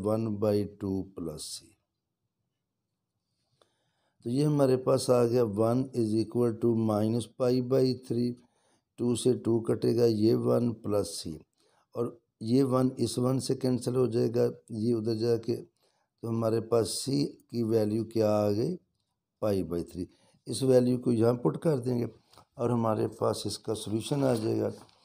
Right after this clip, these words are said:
तो so हमारे पास आएगा, so tangent of y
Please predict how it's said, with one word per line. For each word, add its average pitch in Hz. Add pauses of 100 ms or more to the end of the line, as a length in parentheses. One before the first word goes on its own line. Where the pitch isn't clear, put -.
(500)
तो - (260)
so 123 (1200)
हमारे 123 (100)
पास 117
आएगा, 104 (3250)
so 110 (140)
tangent 135
of 92 (120)
y 95